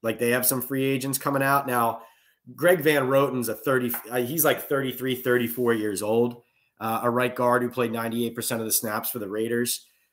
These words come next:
So, you know, I don't know if the Giants are looking at the thirty-four-year-old, uh, free agent market, but, like, Jermaine Eluemunor, the right tackle for the Raiders,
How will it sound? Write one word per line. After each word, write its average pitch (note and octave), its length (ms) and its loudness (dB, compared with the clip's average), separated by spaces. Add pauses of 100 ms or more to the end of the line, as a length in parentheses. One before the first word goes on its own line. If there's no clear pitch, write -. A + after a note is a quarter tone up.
(200)
So, A2+ 520 4
you C3 80 -2
know, G#2+ 240 0 (280)
I C#3+ 80 8
don't D3 120 6
know C#3 120 8
if C3+ 80 4
the C3 80 0
Giants B2 340 4
are B2+ 60 0
looking B2+ 240 0
at A#2 100 0
the G#2+ 80 -10
thirty-four-year-old, C3 1400 2 (540)
uh, D#3+ 560 4
free E3+ 240 2
agent F3+ 280 2
market, F#3+ 540 0
but, B2+ 360 4 (220)
like, C#3 180 0
Jermaine D#3 460 2
Eluemunor, D3 800 2
the B2 120 -2
right B2 240 -2
tackle C#3+ 560 0
for D#3 160 -6
the D3+ 100 -2
Raiders, D#3 560 0